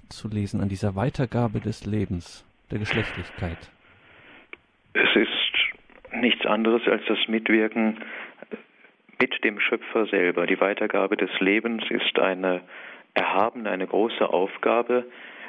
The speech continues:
Speaker 2: Man kann nur mit heiligem Staunen auch immer wieder vor dem Geschenk des Lebens stehen. Und wenn man sich vergegenwärtigt, dass Mann und Frau äh, dass Eheleute dazu berufen sind, in der geschlechtlichen Begegnung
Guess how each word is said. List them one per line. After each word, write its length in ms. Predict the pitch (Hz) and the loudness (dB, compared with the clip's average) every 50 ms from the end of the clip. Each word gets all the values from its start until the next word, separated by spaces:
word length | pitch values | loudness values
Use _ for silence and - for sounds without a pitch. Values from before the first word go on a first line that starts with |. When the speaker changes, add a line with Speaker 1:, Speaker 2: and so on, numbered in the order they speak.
| - - - - - | -16 -16 -16 -14 -6
Speaker 2:
Man 180 | - - 92 | -4 -2 0
kann 200 | - - 101 98 | 2 2 2 2
nur 140 | 98 98 95 | 4 2 4
mit 140 | 92 92 - - - - - _ _ - | 4 2 0 0 -2 -2 -2 _ _ -10
heiligem 520 | - - - - 90 95 95 98 - 90 98 | -4 -2 2 2 4 4 4 2 0 2 2
Staunen 520 | 104 - - - - 104 135 147 127 98 | 2 2 2 0 0 0 0 0 0 2
auch 180 | 87 85 85 - | 2 2 2 0
immer 280 | - 101 98 98 92 | 0 2 2 2 2
wieder 220 | 101 104 95 101 95 | 2 2 4 2 2
vor 160 | - - - | 2 0 -2
dem 120 | 98 95 | 0 0
Geschenk 380 | 92 - - - 101 101 101 - | 2 2 2 2 2 0 -2 -4
des 160 | 95 - - | -6 -4 0
Lebens 340 | 92 95 98 98 98 92 - | 2 2 2 2 2 0 2
stehen. 520 | - - - 92 90 92 101 123 135 135 - - - - - - - - | 2 2 2 2 2 2 2 0 -4 -8 -10 -8 -6 -6 -8 -8 -4 -4
Und 140 | 95 92 95 | 0 2 2
wenn 100 | 101 98 | 2 2
man 120 | 98 98 | 2 0
sich 160 | 98 98 95 | 2 0 0
vergegenwärtigt, 960 | - - 104 95 95 90 95 92 85 82 87 95 101 - - - - - - | 2 0 0 0 0 -2 -2 -2 0 2 2 2 0 0 -2 -2 -2 0 0
dass 100 | 101 98 - - - - - - - | 0 0 0 -4 -6 -6 -6 -4 -2
Mann 300 | 90 92 90 92 104 110 | 2 2 2 2 2 0
und 140 | 107 98 - | -4 -4 -4
Frau 560 | - - - - 82 85 90 104 123 131 - - - - - - - - - - - - | -6 -4 -2 0 0 2 2 2 0 0 -2 -8 -14 -14 -12 -12 -12 -12 -14 -12 -10 -4
äh, 220 | - 92 92 95 | 0 2 2 4
dass 200 | 92 - 101 98 - - - - - - - - _ _ _ | 4 2 2 2 0 -6 -8 -8 -8 -10 -12 -16 _ _ _
Eheleute 560 | - 98 113 127 127 110 107 104 104 101 - | 2 4 4 4 4 4 4 4 4 2 2
dazu 360 | 95 101 101 - - - 101 98 | 0 0 0 0 0 -2 -4 -2
berufen 500 | - 95 82 90 101 110 - - 120 107 | -2 0 2 4 2 2 2 0 0 2
sind, 240 | - 110 107 104 | 2 0 0 0
in 100 | - 101 | -2 0
der 100 | 95 98 | 0 0
geschlechtlichen 800 | - - - - - 107 107 101 101 - - 104 - - 104 92 | 0 2 0 2 2 2 2 2 0 0 0 0 0 -2 0 0
Begegnung 640 | 85 92 90 - 101 107 104 - - 110 101 98 95 | 0 0 2 2 2 2 0 0 0 0 0 0 -2